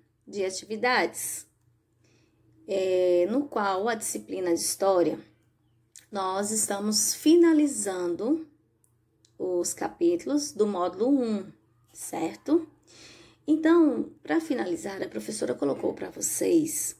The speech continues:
é, um vídeo aí que mostra o Museu Nacional do Rio de Janeiro, aonde esse museu, ele abrigava vestígios,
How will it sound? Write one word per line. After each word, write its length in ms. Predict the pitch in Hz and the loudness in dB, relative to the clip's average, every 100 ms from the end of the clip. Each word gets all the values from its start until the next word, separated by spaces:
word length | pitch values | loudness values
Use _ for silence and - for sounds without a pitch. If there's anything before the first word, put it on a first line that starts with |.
| _ - - _ _ | _ -20 -20 _ _
é, 680 | - 190 190 185 180 175 170 | -4 -2 2 2 4 4 4
um 100 | 247 | 4
vídeo 520 | 285 214 220 214 - | 2 0 -4 -4 0
aí 360 | 165 180 180 170 _ _ _ _ _ _ _ _ _ _ _ | 2 2 -4 -12 _ _ _ _ _ _ _ _ _ _ _
que 160 | - 294 | 4 6
mostra 720 | 247 208 226 214 - - - _ _ _ _ _ _ | 6 2 -2 -4 -4 -8 -10 _ _ _ _ _ _
o 140 | - 247 | -4 0
Museu 760 | 262 294 220 196 185 190 285 - - | 4 4 4 4 4 6 4 0 -6
Nacional 580 | 220 220 254 233 220 | -6 -4 -4 -4 -4
do 140 | 220 240 | -4 -6
Rio 260 | 220 240 | -6 -8
de 140 | 240 240 | -8 -6
Janeiro, 720 | 240 311 339 - - - - - - - - | 0 6 6 4 -2 -4 -6 -14 -20 -20 -8
aonde 380 | 214 269 311 254 | 0 6 6 4
esse 200 | - 202 | -4 -6
museu, 560 | 196 - 196 190 175 - | -8 -6 -2 0 -2 -2
ele 200 | - 220 | -4 -2
abrigava 580 | 208 - 202 202 196 | -4 -2 -2 -4 -6
vestígios, 1160 | - 202 214 - - 208 202 - - - - - | -2 0 2 0 0 -2 -2 -4 -8 -6 -6 -6